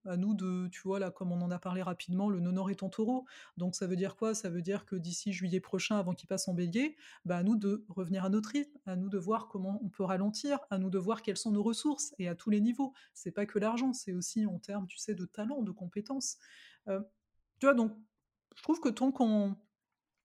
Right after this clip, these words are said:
bah, c'est sûr qu'en tant, en tant qu'astrologue, moi, c'est ça que j'aime bien aussi.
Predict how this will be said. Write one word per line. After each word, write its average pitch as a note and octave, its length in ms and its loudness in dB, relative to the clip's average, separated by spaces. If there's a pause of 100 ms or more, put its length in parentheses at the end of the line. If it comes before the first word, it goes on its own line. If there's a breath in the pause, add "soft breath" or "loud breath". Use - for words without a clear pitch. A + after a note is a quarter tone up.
(120)
bah, G3 80 2
c'est G#3 100 0
sûr B3+ 160 4
qu'en G#3 240 6
tant, G#3 200 2
en G#3 140 -2
tant G#3+ 140 4
qu'astrologue, G#3+ 460 2
moi, G#3 80 2
c'est G#3 140 -2
ça G#3 120 0
que G3 60 -4
j'aime F#3+ 180 2
bien F#3+ 140 0
aussi. G3 400 0